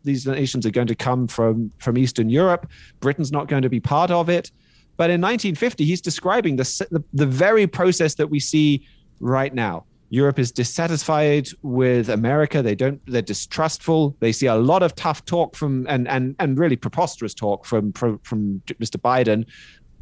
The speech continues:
and no action. They need to look for themselves.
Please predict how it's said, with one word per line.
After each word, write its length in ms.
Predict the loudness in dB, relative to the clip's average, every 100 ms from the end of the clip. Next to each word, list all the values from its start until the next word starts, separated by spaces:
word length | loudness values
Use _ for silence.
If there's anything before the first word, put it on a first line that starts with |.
| -4
and 220 | 0 2
no 220 | 2 2 0
action. 540 | -4 -4 0 0 -2 -10 _ _ _ _ _ _ _ _
They 200 | 0 2
need 260 | 4 2 2
to 100 | 0
look 180 | 0 -2
for 100 | -4
themselves. 600 | -2 -2 -4 -4 -8 -16